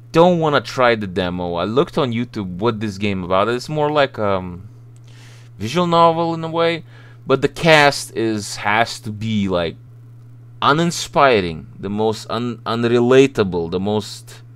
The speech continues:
disgusting in social cue situation.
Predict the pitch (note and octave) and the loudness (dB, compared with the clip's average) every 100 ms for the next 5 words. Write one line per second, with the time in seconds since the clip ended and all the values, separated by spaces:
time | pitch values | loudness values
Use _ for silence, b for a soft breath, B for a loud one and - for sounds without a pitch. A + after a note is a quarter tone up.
0 | B B B B - - A2+ - - D3 | B B B B -20 -6 -6 -4 4 4
1 | - C#3+ B2+ A#2 G#2+ - - - - - | 4 -2 -2 -4 -8 -12 -20 -20 -20 -6
2 | A2 G#2+ - C3 A#2+ A#2 G#2 B2 A#2 G2+ | -4 -4 -2 -4 -4 -6 -6 -2 -2 -2
3 | F2+ - - - - - - A2+ - G#2 | -6 -14 -20 -20 -20 -20 -16 -12 -4 0
4 | B2 A2+ - D#2 | 0 0 -6 -10